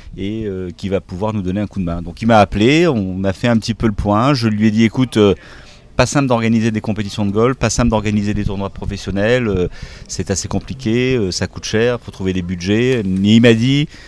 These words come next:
Écoute, ici tu es à Montauban, et à Montauban tout est possible. »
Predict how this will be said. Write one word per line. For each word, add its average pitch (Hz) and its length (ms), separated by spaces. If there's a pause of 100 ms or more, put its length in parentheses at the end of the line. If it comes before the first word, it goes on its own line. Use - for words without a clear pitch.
(120)
Écoute, 123 380
ici 139 360
tu 127 200
es 117 40
à 110 80
Montauban, 123 600 (320)
et 107 100
à 107 60
Montauban 113 340
tout - 240
est 127 60
possible. » 78 420